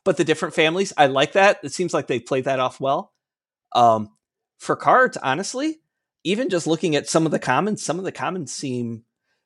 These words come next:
I like to draft. I am not good at drafting, but I <laughs> enjoy drafting. And looking at some of the, even the common cards, they look kinda crazy. Uh, one that jumped out, even, this wasn't even this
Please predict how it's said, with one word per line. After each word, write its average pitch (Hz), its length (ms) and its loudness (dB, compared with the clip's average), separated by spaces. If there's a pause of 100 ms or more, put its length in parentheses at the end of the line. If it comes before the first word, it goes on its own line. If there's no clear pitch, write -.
(200)
I 160 120 4
like 202 200 0
to 165 80 0
draft. 143 480 0 (260)
I 160 100 6
am 151 100 0
not 135 200 -2
good 190 160 2
at 247 120 -2
drafting, 127 480 -6 (320)
but 180 100 2
I 160 120 8
<laughs> - 0 -
enjoy 202 520 4
drafting. 185 840 4 (440)
And 202 200 4
looking 247 280 2
at 240 140 4
some 208 220 0
of 208 80 -2
the, 185 120 -4
even 180 240 0
the 143 140 -2
common 185 380 0
cards, 240 420 -2
they 180 200 2
look 202 340 -2 (120)
kinda 214 220 -2
crazy. 240 600 0
Uh, 127 180 6
one 165 180 4
that 180 260 -2
jumped 170 280 2
out, 175 340 6
even, 135 360 -2 (260)
this 170 160 -6
wasn't 165 200 2
even 127 180 -2
this 131 260 -6